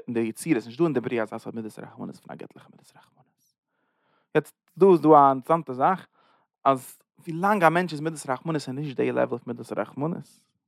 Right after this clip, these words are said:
נארמאלערווייז זאל מען עס אויף א קליינע לעוול פון מיט דער רחמנות. אבער ווי לאנג עס נישט דער איז, ביי אים איז עס נישט קיין רחמנות בכלל. דער פאקט איז דאך אזוי,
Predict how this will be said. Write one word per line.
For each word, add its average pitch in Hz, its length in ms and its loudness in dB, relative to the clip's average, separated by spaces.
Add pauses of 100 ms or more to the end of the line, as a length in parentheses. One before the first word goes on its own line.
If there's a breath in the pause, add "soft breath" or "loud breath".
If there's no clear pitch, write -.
(120)
נארמאלערווייז 123 460 0
זאל 117 80 -8
מען 110 180 -10
עס - 260 -20
אויף 120 120 -10
א 110 80 -2
קליינע 143 320 0
לעוול 120 240 -4
פון 113 140 -10
מיט 110 160 -8
דער 107 100 -12
רחמנות. 110 300 -18 (720)
אבער 127 100 -2
ווי 127 100 -6
לאנג 196 160 4
עס 156 80 -8
נישט 156 180 -2
דער 131 100 8
איז, 160 180 2
ביי 143 160 -2
אים 208 200 0
איז - 0 -
עס 143 80 -4
נישט 139 120 -14
קיין 120 120 -4
רחמנות 113 440 -10
בכלל. - 260 -20 (920)
דער - 80 -20
פאקט 220 260 6
איז 135 80 -10
דאך 120 140 -12
אזוי, 113 300 -12